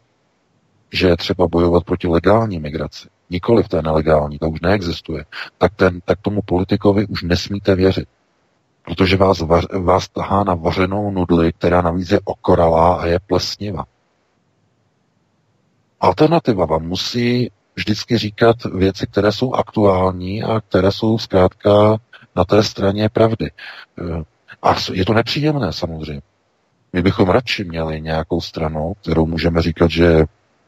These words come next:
no, eh, opozičně, eh, parla-, eh, parlamentní, a že hájí pro národní zájmy a že je alternativní a že může mít na-, naši důvěru. No, já rozhodně nemůžu dát straně, která,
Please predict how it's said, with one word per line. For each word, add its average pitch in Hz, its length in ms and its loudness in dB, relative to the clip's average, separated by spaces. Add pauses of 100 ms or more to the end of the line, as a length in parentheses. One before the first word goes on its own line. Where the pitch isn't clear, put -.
(480)
no, 76 440 -6 (180)
eh, 78 500 0 (280)
opozičně, 87 800 4 (920)
eh, 92 140 -4 (100)
parla-, 87 580 2
eh, - 80 0
parlamentní, 85 880 -2 (720)
a - 40 4
že 92 160 2
hájí 85 760 0 (120)
pro 87 140 -4
národní 90 420 0
zájmy 87 460 0
a 101 80 2
že 87 120 0
je 87 80 4
alternativní 92 760 -4
a 110 60 2
že 90 160 0
může 92 300 -2
mít 98 180 -2
na-, 92 100 2 (120)
naši 92 280 0
důvěru. 120 400 4
No, 82 260 6
já 85 260 4
rozhodně 98 380 -2
nemůžu 90 320 -4
dát 95 180 2
straně, 85 440 -6
která, 85 400 0